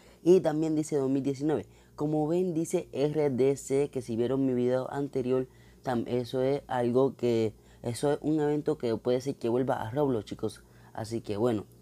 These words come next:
vamos con el próximo, chicos. El próximo sería este trofeo de color bronce, que me ha gustado muchísimo también, chicos. Está muy, pero que muy bonito y me ha encantado. También dice dos mil diecinueve. Ahora sí,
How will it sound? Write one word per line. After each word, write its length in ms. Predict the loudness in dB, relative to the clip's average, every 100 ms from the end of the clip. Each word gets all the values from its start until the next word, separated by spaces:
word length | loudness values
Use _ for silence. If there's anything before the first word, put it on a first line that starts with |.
| -20 -4
vamos 260 | 0 0 0
con 160 | 0
el 80 | 0
próximo, 460 | 0 -4 -4 -8 -8
chicos. 360 | -8 -8 -10 -18 -20 -10
El 200 | -4 -4
próximo 460 | 0 -2 0 -2 -4
sería 420 | -2 0 0 -2 0
este 360 | 0 0 -4
trofeo 580 | -2 -4 -4 0 0 0 -10 -20 0
de 200 | 4 4
color 400 | 2 2 2 0 -6 -20 -2
bronce, 440 | 2 2 0 -6
que 120 | -4 -4
me 80 |
ha 60 | -6
gustado 340 | -8 -8 -4
muchísimo 460 | -4 -6 -8 -6 -4
también, 260 | -4 -6 -8
chicos. 260 | -10 -10 -10
Está 400 | -8 -2 -2 -2
muy, 220 | -2 -2
pero 260 | -2 -4 -4
que 100 | -2
muy 120 | -2
bonito 400 | 0 -2 -2 -4 -8 -20 -8
y 120 | -2
me 120 | 0
ha 60 | 0
encantado. 520 | -2 -4 -6 -2 -2
También 300 | 0 2 2
dice 240 | 2 -2 -2
dos 120 | 0
mil 220 | 0 2
diecinueve. 560 | 0 0 0 2 0 -2 -20 -20 -4
Ahora 160 | -2 -2
sí, 180 | -6